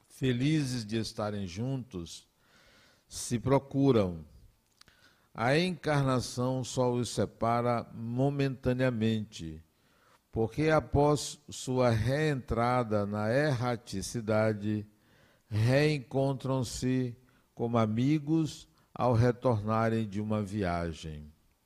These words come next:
Frequentemente mesmo, eles se seguem na encarnação,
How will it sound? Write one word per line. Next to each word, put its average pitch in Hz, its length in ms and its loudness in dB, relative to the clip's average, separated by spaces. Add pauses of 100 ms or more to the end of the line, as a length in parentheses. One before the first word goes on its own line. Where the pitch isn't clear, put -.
(880)
Frequentemente 120 1080 -2
mesmo, 107 720 2 (880)
eles 156 880 4 (1300)
se - 360 0
seguem 135 720 6
na 127 280 0
encarnação, 123 1200 0